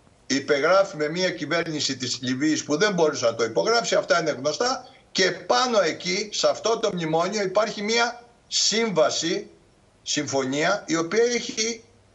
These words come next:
ε, έχει, έχει αποθηκευτεί, έχει μπει στο διεθνές υποθηκοφυλάκιο των Ηνωμένων Εθνών. Αυτό που λέει ο κύριος Τσαβούσογλου δεν υφίσταται αρχιοθετημένο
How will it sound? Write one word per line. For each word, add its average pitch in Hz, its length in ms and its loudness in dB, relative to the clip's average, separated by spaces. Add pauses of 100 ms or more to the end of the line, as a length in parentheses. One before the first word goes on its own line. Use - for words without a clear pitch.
(160)
ε, 160 180 4 (100)
έχει, 190 400 -2
έχει 208 460 -2 (240)
αποθηκευτεί, 180 1000 0 (280)
έχει 175 540 0
μπει 247 320 2
στο 165 360 2 (300)
διεθνές 156 500 0
υποθηκοφυλάκιο 139 1040 0
των 131 200 -2
Ηνωμένων 127 480 -2
Εθνών. 107 420 -2 (360)
Αυτό - 440 0
που 185 160 -4
λέει 220 340 2
ο 202 40 0
κύριος 196 300 -2
Τσαβούσογλου 127 1000 0 (340)
δεν 277 380 2
υφίσταται 185 680 0
αρχιοθετημένο 139 1300 0